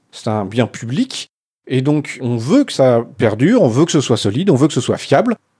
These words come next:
On en veut peut-être plus pour que, euh, on puisse accélérer tout ça et que, euh, nos pays, euh, soient plus forts, plus réactifs, euh, plus agiles. » Et donc, on met en place des moyens de financer ça. Et on se dit, voilà, on veut un budget, non pas pour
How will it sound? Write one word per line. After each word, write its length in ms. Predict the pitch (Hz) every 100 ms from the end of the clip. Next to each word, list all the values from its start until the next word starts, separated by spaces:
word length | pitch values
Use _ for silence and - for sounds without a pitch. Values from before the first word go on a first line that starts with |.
| -
On 140 | 117
en 80 | 117
veut 120 | 117
peut-être 320 | 113 110 104
plus 360 | - - 254 -
pour 180 | - -
que, 80 | 131
euh, 220 | 165 123
on 80 | 107
puisse 240 | - 180
accélérer 480 | 127 - 143 127 120
tout 140 | 117
ça 240 | 101 156 214 _ _ _
et 80 | 117
que, 180 | - 139
euh, 300 | 160 165 117
nos 200 | 113 113
pays, 440 | - 131 240 220
euh, 640 | 123 110 113 113 113 104 98
soient 400 | - 120 123 -
plus 160 | 143
forts, 380 | 135 120 165 - _
plus 140 | -
réactifs, 680 | 151 165 247 240 247 - -
euh, 100 | 113
plus 280 | 107 160 147
agiles. » 320 | 120 131 208 - _ _ _ -
Et 240 | 123 123
donc, 380 | 120 147 196 -
on 120 | 101
met 140 | 98 147
en 120 | 143
place 280 | 135 156 147
des 100 | 135
moyens 320 | 117 107 151
de 60 | 156
financer 300 | 113 98 -
ça. 240 | - 233 - _ _ _
Et 160 | - 123
on 100 | 123
se 60 | 110
dit, 180 | 135
voilà, 200 | 175 123
on 160 | 170 131
veut 220 | 101 127
un 80 | 123
budget, 560 | 101 98 113 110 120 165
non 160 | 143
pas 200 | 143 170
pour 300 | 160 127 107